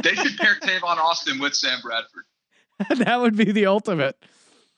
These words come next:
Speaker 2: Uh, they also lost Sammy Watkins, linebacker Alec Ogletree, defensive end Robert Quinn, cornerback Kayvon Webster, and cornerback Tremaine Johnson. Key rookies, offensive lineman Joe Noteboom,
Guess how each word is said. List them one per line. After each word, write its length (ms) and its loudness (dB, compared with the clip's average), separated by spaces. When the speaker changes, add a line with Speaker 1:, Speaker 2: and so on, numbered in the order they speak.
Speaker 2:
Uh, 180 2
they 120 4
also 220 2
lost 200 0
Sammy 280 4
Watkins, 680 0
linebacker 540 0
Alec 380 0
Ogletree, 840 2
defensive 420 -2
end 240 -2
Robert 320 -2
Quinn, 380 -2
cornerback 560 -4
Kayvon 540 0
Webster, 580 0
and 280 0
cornerback 640 -2
Tremaine 480 0
Johnson. 640 -4
Key 240 -2
rookies, 600 2
offensive 400 -4
lineman 500 0
Joe 560 -2
Noteboom, 760 2